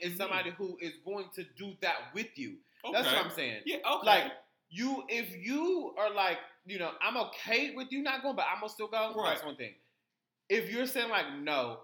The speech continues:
Speaker 1: I'm looking for somebody that's gonna walk this walk with me,"
Speaker 2: Mm-hmm.
Speaker 1: right? So I think, um,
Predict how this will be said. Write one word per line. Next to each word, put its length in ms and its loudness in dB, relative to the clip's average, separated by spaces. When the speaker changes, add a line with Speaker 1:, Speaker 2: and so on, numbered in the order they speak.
Speaker 1:
I'm 240 2
looking 220 -4
for 160 -8
somebody 400 -2
that's 220 -8
gonna 460 -6
walk 280 0
this 200 -6
walk 240 -2
with 180 -8
me," 340 -12
Speaker 2:
Mm-hmm. 280 -8
Speaker 1:
right? 220 0
So 200 6
I 180 4
think, 300 -4
um, 560 4